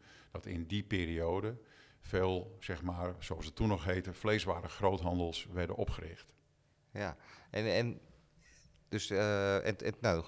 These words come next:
Speaker 2: toen begon hij samen met je, met je moeder. En
Speaker 1: Ja.
Speaker 2: toen las ik dat hij al heel snel, en dat is die vooruitziende blik, dat hij met, eh, met infoavonden begon.
Speaker 1: Ja. Ja,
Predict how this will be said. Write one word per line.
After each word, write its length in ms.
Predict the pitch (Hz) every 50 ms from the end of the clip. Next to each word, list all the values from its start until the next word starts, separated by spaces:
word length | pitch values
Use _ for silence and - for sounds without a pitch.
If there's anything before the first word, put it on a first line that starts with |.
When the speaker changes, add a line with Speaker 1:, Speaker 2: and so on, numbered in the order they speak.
| -
Speaker 2:
toen 160 | - - 107 98
begon 300 | 101 95 - 110 123 139
hij 80 | 139
samen 320 | 127 - 131 120 117 107 104
met 140 | 104 -
je, 320 | - - 98 95 92 90 - -
met 200 | 92 98 101 -
je 80 | -
moeder. 300 | 95 110 127 - 143 135
En 200 | - 120 123 113 -
Speaker 1:
Ja. 160 | 113 113 123 - - -
Speaker 2:
toen 120 | - - 120
las 120 | 139 147
ik 80 | 139 -
dat 140 | 147 135 -
hij 100 | 143 123
al 100 | 131 120
heel 160 | 131 160 160
snel, 600 | - - - 143 135 127 123 110 - - - - - - -
en 140 | - 123 123
dat 200 | 120 113 - -
is 80 | 110
die 100 | - 110
vooruitziende 560 | - 110 107 104 101 - - - 107 95 95 87
blik, 260 | 87 98 123 131 -
dat 160 | - 110 -
hij 100 | - 110
met, 260 | 107 110 104 - - - - - - - - - - - _ _ -
eh, 600 | - - 101 104 101 101 101 98 98 95 95 92 92 90 - - - _ _ _ _ _ - - - - - _ _ _ _ -
met 320 | - - 95 95 107 - -
infoavonden 800 | - 170 196 - - 117 - - 82 85 80 78 85 80 80
begon. 360 | 76 80 - - 80 73 71 - -
Speaker 1:
Ja. 440 | - 104 113 127 101 - 71 - - - - _ - - - - - - - - - _ _ -
Ja, 360 | 113 110 104 107 98 98